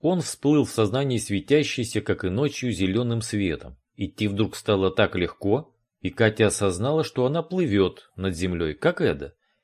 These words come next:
Артём, обернувшись в этот момент назад, застыл с открытым ртом.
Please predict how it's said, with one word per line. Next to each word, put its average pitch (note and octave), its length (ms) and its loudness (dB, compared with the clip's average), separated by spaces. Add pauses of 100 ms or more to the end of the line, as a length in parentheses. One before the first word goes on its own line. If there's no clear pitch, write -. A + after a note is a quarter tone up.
(380)
Артём, F3+ 460 4
обернувшись D3 680 2
в A2 80 0
этот B2 240 0
момент A#2 400 -2
назад, G2+ 400 2
застыл F#2+ 500 0
с - 120 -4
открытым F#2 480 -4
ртом. D2+ 360 -8